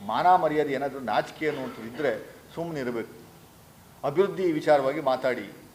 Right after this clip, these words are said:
ಕೇಂದ್ರದಿಂದ ಅನ್ಯಾಯ ಆಗಿರುವಂಥ ವಿಚಾರವಾಗಿ ಮಾತಾಡಿ, ಜನರು ಸಂಕಷ್ಟದಲ್ಲಿ ಸಿಕ್ಕಾಕೊಂಡು ಒದ್ದಾಡ್ತಾ ಇರುವಂಥವ್ರ ಬಗ್ಗೆ ಮಾತಾಡಿ. ಆ ಬೆಳಗಾಂ ಅಧಿವೇಶನ ಹೆಂಗೆ ನಡೆಸ್ಕೊಂಡ್ರಿ ಅನ್ನುವಂಥದ್ದು ಗೊತ್ತಿದೆ. ಇವತ್ತಿನ ದಿವಸ ಎಲ್ಲ ಈಗ ಬೆ-, ಬೆಳಗಾಮಲ್ಲಿ ನಾವು ನೂರನೇ ವರ್ಷದ ಅಧಿವೇಶನ, ಮಹಾತ್ಮ ಗಾಂಧಿಯವರು,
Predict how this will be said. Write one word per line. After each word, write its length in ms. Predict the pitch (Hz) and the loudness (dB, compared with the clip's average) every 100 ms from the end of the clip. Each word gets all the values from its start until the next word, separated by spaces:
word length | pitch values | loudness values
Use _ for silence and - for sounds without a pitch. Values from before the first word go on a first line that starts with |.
| - - | -20 0
ಕೇಂದ್ರದಿಂದ 380 | 185 185 175 165 | 0 0 -2 0
ಅನ್ಯಾಯ 320 | 147 160 180 | 0 4 4
ಆಗಿರುವಂಥ 420 | 175 160 156 156 | 4 2 -2 -4
ವಿಚಾರವಾಗಿ 440 | 147 143 135 139 | -4 0 0 0
ಮಾತಾಡಿ, 500 | 151 135 135 127 110 95 - - | 0 0 0 -4 -4 -10 -18 -4
ಜನರು 240 | 160 170 180 | -2 0 2
ಸಂಕಷ್ಟದಲ್ಲಿ 640 | - 165 190 180 - 185 | 2 0 -2 -4 -4 -4
ಸಿಕ್ಕಾಕೊಂಡು 600 | - - 196 190 190 185 | -4 6 6 6 2 0
ಒದ್ದಾಡ್ತಾ 520 | 151 127 175 180 180 | 0 4 8 8 8
ಇರುವಂಥವ್ರ 340 | 170 165 156 160 | 4 4 -2 -4
ಬಗ್ಗೆ 220 | 135 143 | -4 -4
ಮಾತಾಡಿ. 580 | 147 143 143 135 117 110 - - - - | 0 0 2 0 0 -8 -16 -20 -20 -2
ಆ 40 | |
ಬೆಳಗಾಂ 400 | 151 170 180 196 | 4 6 8 8
ಅಧಿವೇಶನ 460 | 185 185 185 180 175 | 8 8 8 6 6
ಹೆಂಗೆ 440 | 175 160 180 185 | 6 6 2 2
ನಡೆಸ್ಕೊಂಡ್ರಿ 460 | 180 175 - 196 175 | 2 0 -2 0 0
ಅನ್ನುವಂಥದ್ದು 420 | 175 180 175 175 | 0 -2 -4 -6
ಗೊತ್ತಿದೆ. 720 | 156 151 143 127 117 - - - - | -4 -4 -2 -2 -4 -8 -20 -10 4
ಇವತ್ತಿನ 300 | 190 202 185 | 6 6 2
ದಿವಸ 160 | 190 202 185 - - | 2 4 4 2 4
ಎಲ್ಲ 180 | 170 202 | 6 6
ಈಗ 200 | 185 180 | 6 4
ಬೆ-, 300 | 143 165 170 | 6 6 8
ಬೆಳಗಾಮಲ್ಲಿ 640 | 160 170 214 196 185 190 | 6 6 6 6 4 4
ನಾವು 480 | 180 180 180 - - | 4 6 4 0 -4
ನೂರನೇ 320 | 170 214 208 | 4 4 6
ವರ್ಷದ 340 | 190 185 190 | 4 4 6
ಅಧಿವೇಶನ, 680 | 196 175 151 185 202 190 190 | 10 10 10 6 4 4 4
ಮಹಾತ್ಮ 460 | 165 131 156 180 185 | 4 6 4 4 0
ಗಾಂಧಿಯವರು, 640 | 185 180 180 180 170 - | 0 2 2 2 0 -4